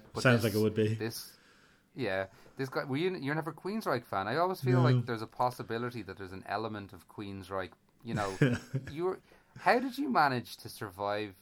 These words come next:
Speaker 1: I mean, you've always been the glistening pop,
Speaker 2: I
Speaker 1: you
Speaker 2: like a
Speaker 1: know,
Speaker 2: bit of
Speaker 1: in
Speaker 2: pop.
Speaker 1: terms of
Speaker 2: Yeah.
Speaker 1: Did you? Did, was there ever a point in the ni-, in the eighties when you were like, metal might have a
Speaker 2: No,
Speaker 1: place for me?
Speaker 2: never,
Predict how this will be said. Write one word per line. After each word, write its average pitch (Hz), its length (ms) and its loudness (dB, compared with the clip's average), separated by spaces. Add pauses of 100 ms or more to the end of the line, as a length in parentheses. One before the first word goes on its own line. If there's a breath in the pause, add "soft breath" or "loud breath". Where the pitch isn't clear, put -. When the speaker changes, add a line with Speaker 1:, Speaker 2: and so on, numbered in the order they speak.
(120)
Speaker 1:
I 120 40 -6
mean, 131 160 0
you've 151 220 0
always 151 260 4
been 123 140 -2
the 110 100 -4
glistening 104 460 -6
pop, 92 340 -2 (640 soft breath)
Speaker 2:
I 143 60 6
Speaker 1:
you 147 40 10
Speaker 2:
like 151 140 10
a 135 60 6
Speaker 1:
know, 113 40 2
Speaker 2:
bit 120 120 10
of 104 60 -4
Speaker 1:
in - 40 -4
Speaker 2:
pop. 104 180 4
Speaker 1:
terms 101 200 -8
of 95 140 -10
Speaker 2:
Yeah. 107 300 -2 (1080 soft breath)
Speaker 1:
Did 165 160 0
you? 175 260 -8
Did, - 140 -2 (100)
was 147 140 -2
there 156 140 -6 (100)
ever 160 480 0
a 156 80 0
point 110 560 -6
in 107 220 -8
the 101 100 -8
ni-, 107 180 -6 (120)
in 107 80 -6
the 107 260 -10
eighties 98 440 -10
when 95 120 -8
you 98 120 -8
were 101 140 -6
like, 95 240 -6 (300)
metal 104 480 -6
might 104 320 2
have 98 160 -2
a 95 60 -2
Speaker 2:
No, 92 60 -4
Speaker 1:
place 92 280 -8
for - 80 -10
me? 98 140 -4
Speaker 2:
never, 98 460 -4